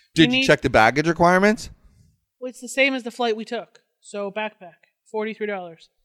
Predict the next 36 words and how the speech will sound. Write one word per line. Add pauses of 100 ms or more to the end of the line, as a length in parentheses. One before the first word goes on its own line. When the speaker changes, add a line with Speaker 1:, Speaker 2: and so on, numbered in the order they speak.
(140)
Speaker 1:
Half
the
price
Speaker 2:
And
Speaker 1:
we
Speaker 2:
we
Speaker 1:
paid. (320)
Speaker 2:
paid (1000)
a
hundred
dollars
each. (560)
Speaker 1:
Yep. (680)
Speaker 2:
Wow,
that's
crazy.
Speaker 1:
So
we
need
to
keep
Speaker 2:
But
Speaker 1:
an
eye (180)
Speaker 2:
at
the
same
time,
what
the
hell's
going
on
in
Vegas?
Nothing.